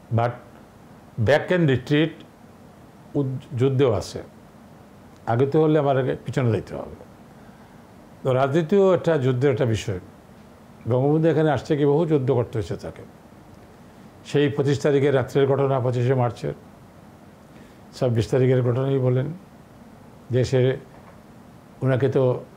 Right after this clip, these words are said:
মেরে ফেলার কথা ছিল, ভাগ্যিস উনি বেঁচে আসছেন। এই দশই জানুয়ারি দেশের প্রত্যাবর্তন করেন, তখন বাঙালি জাতির মধ্যে মনে হয়েছে যে প্রাণ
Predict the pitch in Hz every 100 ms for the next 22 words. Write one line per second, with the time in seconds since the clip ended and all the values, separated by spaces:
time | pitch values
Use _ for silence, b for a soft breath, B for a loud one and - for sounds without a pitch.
0 | - - - 131 117 123 135 127 127 135
1 | - 120 123 - - - - 123 120 117
2 | 123 - 123 120 110 131 123 - 135 151
3 | - - - - - - - - - -
4 | - - 123 120 104 131 131 123 127 120
5 | 127 127 123 135 127 123 127 127 120 117
6 | 120 117 120 B B B - 117 117 120
7 | 120 113 123 127 127 117 117 107 110 113
8 | - 113